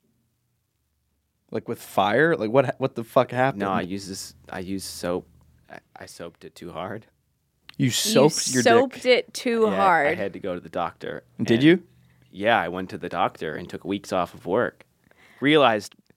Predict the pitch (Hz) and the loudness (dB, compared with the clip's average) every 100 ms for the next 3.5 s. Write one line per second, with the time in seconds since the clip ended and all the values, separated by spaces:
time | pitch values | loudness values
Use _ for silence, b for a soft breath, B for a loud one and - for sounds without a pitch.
0 | _ - 101 82 - 104 - 120 113 _ | _ -12 -8 -8 -8 -8 -2 0 0 _
1 | _ 127 113 104 107 - 101 98 107 104 | _ 2 2 2 -2 -2 -4 0 0 0
2 | 101 110 107 110 92 80 87 95 104 104 | -4 -6 -4 -6 -8 -10 -6 -6 -4 -4
3 | 101 123 101 87 | -2 -4 -6 -12